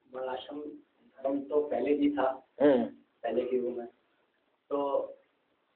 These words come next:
Speaker 1: आ, आसुरी प्रवृत्ति के लोग तो उस समय भी थे।
Speaker 2: हम्म।
Speaker 1: मतलब, ये जो आसुरी प्रवृत्ति के लोग होते हैं, अपा संप्रदाय आने की वजह से होते हैं या अपने किस वजह से आसुरी प्रवृत्ति?
Speaker 2: हमेशा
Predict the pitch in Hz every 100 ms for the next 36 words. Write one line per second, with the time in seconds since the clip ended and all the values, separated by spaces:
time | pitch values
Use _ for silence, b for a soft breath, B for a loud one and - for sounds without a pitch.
0 | _ - - - - 135 - - - _
1 | _ - - 170 - - 165 - 170 170
2 | 165 - 170 - - 151 151 147 147 127
3 | - _ _ 135 107 - _ _ _ _
4 | _ _ _ - - - - _ _ 135
5 | 151 170 170 - - 147 - 165 165 147
6 | 143 143 147 147 147 131 131 165 - -
7 | - - 131 135 143 147 - 175 - 170
8 | 156 160 156 165 156 - 180 185 185 -
9 | - - - 151 156 151 - - _ _
10 | _ - - _ _ _ _ - _ 165
11 | - 165 170 165 147 147 - - - 135
12 | 139 185 214 214 226 226 -